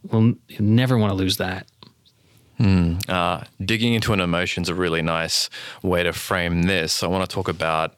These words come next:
Speaker 2: um, a project that you worked on. Um, many people might not know, but you've actually designed a waterfall in the
Speaker 1: <laughs>
Speaker 2: past. And I was hoping you might be so good to describe what that was like for you,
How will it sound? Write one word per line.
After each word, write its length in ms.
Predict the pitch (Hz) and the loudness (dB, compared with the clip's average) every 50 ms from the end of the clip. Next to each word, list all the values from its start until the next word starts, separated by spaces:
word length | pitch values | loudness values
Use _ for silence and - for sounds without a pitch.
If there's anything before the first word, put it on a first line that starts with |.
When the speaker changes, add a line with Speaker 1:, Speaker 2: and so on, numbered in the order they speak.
| _ - | _ -8
Speaker 2:
um, 440 | 87 85 80 82 78 76 76 80 - | -6 -4 -4 -4 -4 -4 -6 -6 -8
a 80 | - - | -10 -10
project 360 | _ - 135 131 123 117 90 | _ -2 -2 0 0 -2 -2
that 80 | 90 85 | -2 -2
you 120 | 82 82 | -2 0
worked 360 | 78 80 78 76 - - - | 0 0 -2 -2 -4 -2 -2
on. 340 | 82 73 73 73 73 80 82 - - - - - - - - | -2 -2 0 -2 -2 -4 -4 -6 -12 -16 -16 -16 -18 -16 -10
Um, 520 | - 80 82 82 85 82 80 80 80 78 - _ _ _ _ _ _ - | -6 -4 -2 -2 -2 -2 -2 -2 -2 -2 -4 _ _ _ _ _ _ 0
many 300 | 98 101 117 117 117 113 | 2 2 2 2 0 0
people 260 | 113 107 98 98 92 | 0 0 0 0 0
might 280 | 87 87 90 90 73 | 0 0 0 0 -2
not 200 | 65 82 80 - | -2 -4 -4 -4
know, 380 | - 80 87 92 90 87 85 85 | -2 -2 -2 0 0 -2 -2 -2
but 140 | - - 64 | -4 -4 -4
you've 160 | 87 95 92 | -4 -2 -2
actually 300 | 98 90 - - 95 80 | -2 -4 -4 -4 -4 -4
designed 360 | 71 80 76 78 78 78 78 | -4 -4 -4 -2 -4 -4 -4
a 40 | 78 | -4
waterfall 540 | 78 80 95 113 110 98 - - - - - - - - 208 147 - | -2 0 0 2 0 0 -2 -4 -6 -4 -4 -6 0 2 0 2 2
in 140 | 202 131 85 | 0 0 0
the 80 | - 143 | 0 -2
Speaker 1:
<laughs> 40 | |
Speaker 2:
past. 540 | - - 147 - - - - - - - - - - - - - - - - - - - - - - - | -2 -2 -4 -4 -6 -8 -8 -8 -8 -8 -10 -14 -18 -18 -18 -18 -18 -16 -14 -14 -14 -12 -14 -10 -4 -2
And 640 | 92 92 92 90 90 90 87 87 90 87 82 85 - _ | 0 0 0 0 0 0 0 2 2 0 0 -2 -4 _
I 120 | - 98 92 | -2 0 0
was 320 | 92 90 90 90 87 85 - | 2 2 0 0 0 -2 -2
hoping 480 | - - 110 117 120 - 123 107 101 | -2 0 0 0 0 0 0 2 2
you 140 | 95 87 85 | 2 2 2
might 360 | 85 85 85 87 85 80 73 _ _ _ _ - 87 82 | 0 0 0 0 -2 -4 -6 _ _ _ _ -8 -4 -2
be 140 | 87 90 | -2 -2
so 200 | 87 - - - | -2 0 -2 -2
good 320 | 85 78 82 82 80 78 - | -2 -2 -2 -2 -4 -4 -6
to 420 | - - 92 78 78 76 78 76 | -4 -2 -2 0 0 0 -2 -4
describe 1000 | - - 80 - - - - - 87 82 85 87 95 95 90 87 82 76 85 82 - - _ _ _ _ _ | -4 -6 -4 -4 -4 -4 -4 -4 -2 0 2 2 2 2 0 -2 -2 -4 -6 -8 -8 -16 _ _ _ _ _
what 140 | - 82 - | -6 -2 -2
that 140 | 80 65 - | -4 -4 -4
was 160 | 80 - - | -8 -6 -4
like 280 | 76 78 90 95 - | -2 -2 -2 -2 -4
for 120 | - - 104 | -6 -8 -6
you, 320 | - - - - - 87 | -6 -4 -6 -6 -6 -10